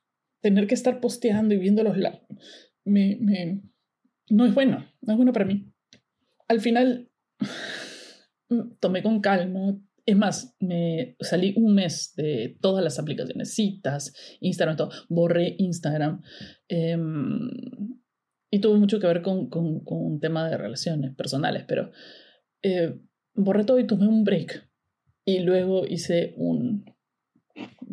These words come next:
reestructuración de lo que quería. Igual en Instagram, básicamente todavía estoy reestructurándolo. Eh, sobre todo porque el algoritmo, la cantidad de gente que hay,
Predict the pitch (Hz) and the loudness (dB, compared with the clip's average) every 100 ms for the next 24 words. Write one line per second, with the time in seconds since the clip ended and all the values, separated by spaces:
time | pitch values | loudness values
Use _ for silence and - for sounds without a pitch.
0 | 185 175 160 165 - _ _ _ - 196 | 0 2 0 -2 -10 _ _ _ -4 -4
1 | - 165 - 160 139 - 170 165 - 165 | -4 -6 -4 -2 -2 -2 -2 -2 -6 -6
2 | 143 151 151 151 - 180 196 202 196 202 | -4 -4 -4 -2 -2 0 2 4 2 -2
3 | - 170 190 185 - 185 185 196 - - | -4 0 2 0 -2 -4 -2 -6 -8 -20
4 | - _ _ _ _ _ _ _ _ _ | -20 _ _ _ _ _ _ _ _ _
5 | _ _ _ _ _ _ - 240 254 302 | _ _ _ _ _ _ -4 2 2 2
6 | 233 190 196 202 147 165 170 175 151 - | 2 2 0 0 0 0 0 0 0 -4
7 | - - 123 98 - - _ _ _ - | -6 -4 -2 -2 -6 -10 _ _ _ -20
8 | 131 - - - _ - 180 151 - - | -14 -14 -16 -20 _ -4 0 0 -2 -4
9 | - - 196 - - - _ - 175 170 | -8 -8 -10 -12 -20 -20 _ -4 0 2
10 | 170 262 320 233 202 156 - 165 151 151 | 2 2 2 0 0 -2 -2 0 0 0
11 | 156 170 220 202 202 196 156 151 147 175 | 0 0 0 2 4 4 0 -4 -2 -2
12 | 180 170 160 226 208 214 214 | -2 -4 -2 0 2 0 -2